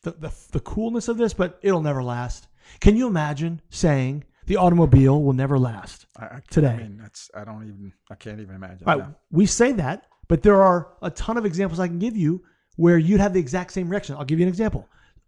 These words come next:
Speaker 1: Autonomous vehicles. How do you feel about that?
Speaker 2: Yeah, I, I don't like it.
Speaker 1: There you go.
Speaker 2: But it's probably gonna happen.
Speaker 1: No, it will happen. I've been in one. I've been in one in California and in
Speaker 2: Yeah.
Speaker 1: Arizona.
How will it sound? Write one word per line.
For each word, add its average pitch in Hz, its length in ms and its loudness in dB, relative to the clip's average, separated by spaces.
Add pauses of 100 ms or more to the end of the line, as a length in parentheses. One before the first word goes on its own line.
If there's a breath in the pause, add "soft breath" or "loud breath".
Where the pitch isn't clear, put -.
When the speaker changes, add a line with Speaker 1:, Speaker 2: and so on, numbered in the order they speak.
Speaker 1:
Autonomous 156 460 -4
vehicles. 196 320 -4
How 151 120 -4
do 147 60 0
you 151 60 0
feel 165 140 -6
about 147 160 -2
that? 170 260 -6
Speaker 2:
Yeah, 110 240 -8
I, 117 160 -10
I - 40 -10
don't 113 120 -12
like 120 220 -12
it. - 140 -12
Speaker 1:
There 139 120 2
you 156 140 4
go. 170 340 0
Speaker 2:
But 143 300 -2
it's 143 220 -12
probably 170 280 -4
gonna 175 140 -8
happen. 156 320 -8 (140)
Speaker 1:
No, 185 180 6
it 160 60 0
will 196 200 10
happen. 143 320 0
I've 143 160 -2
been 190 140 8
in 180 160 6 (100)
one. 123 260 0 (260)
I've 151 80 -2
been 170 120 8
in 190 60 8
one 175 120 6
in 190 60 2
California 151 680 -2
and 165 120 0
in 143 100 2
Speaker 2:
Yeah. 143 60 2
Speaker 1:
Arizona. 135 460 -2